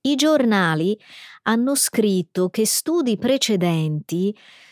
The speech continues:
suggerirebbero che sia la primavera che la nascita di Venere nascondono entrambi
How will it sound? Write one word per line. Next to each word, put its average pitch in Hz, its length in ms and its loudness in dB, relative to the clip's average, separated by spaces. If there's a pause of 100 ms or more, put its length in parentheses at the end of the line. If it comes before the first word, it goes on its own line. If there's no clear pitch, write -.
suggerirebbero 226 1400 2
che 269 160 -2
sia 349 460 0
la 262 140 2
primavera 156 960 0 (140)
che 185 120 -6
la 190 200 0
nascita 214 640 -2
di 185 120 0
Venere 285 680 0 (420)
nascondono 240 720 2
entrambi 302 1000 0